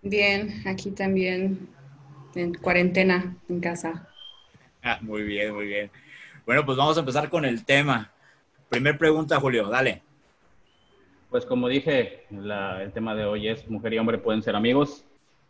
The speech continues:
Speaker 3: ¿Sí o no se pueden? ¿Qué opinan ustedes? Porque
Speaker 1: Creo
Speaker 3: muchos
Speaker 1: que
Speaker 3: es,
Speaker 1: sí.
Speaker 3: e-, es, eh, perdón que los interrumpa, es como que la cotidianidad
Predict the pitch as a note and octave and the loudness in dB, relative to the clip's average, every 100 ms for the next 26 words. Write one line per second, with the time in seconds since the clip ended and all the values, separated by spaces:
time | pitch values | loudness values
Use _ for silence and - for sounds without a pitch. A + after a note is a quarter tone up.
0 | _ _ _ _ _ _ _ _ _ - | _ _ _ _ _ _ _ _ _ 2
1 | D#3+ F#3 F#3 D#3+ B2 C#3 A2+ - - - | 6 8 6 4 6 6 6 0 -16 -20
2 | - _ - A2 - - - B2 B2+ A#2+ | -20 _ -16 -14 -12 -16 -2 2 4 4
3 | G#2+ A2+ G#2 - - _ _ _ _ A#2 | 2 2 2 0 -16 _ _ _ _ 2
4 | B2 B2 - D#3+ D#3 D#3 D#3 A2+ - A2+ | 6 6 8 6 6 6 6 4 -2 0
5 | B2 B2+ B2+ C3 - - - - A2+ G2 | 2 4 4 4 0 -12 -8 4 8 8
6 | F#2 F#2+ E2 - - - - - _ - | 6 2 -2 -10 -20 -20 -20 -20 _ -8
7 | - G#2 B2 C3+ - G2+ G#2 B2 D3 A#2+ | -4 -2 0 0 0 -2 -2 0 2 4
8 | A#2 A#2+ - - - - A#2+ A2 G2+ - | 6 6 2 -14 -20 -6 0 0 0 -2
9 | G#2+ F#2+ F2+ F2+ - _ _ _ _ _ | 0 0 -2 -10 -18 _ _ _ _ _
10 | _ - A#2+ A#2 - B2 - B2+ A#2+ A#2+ | _ 0 2 2 0 -2 0 0 4 4
11 | A#2+ A#2+ D#3+ - | 6 6 4 0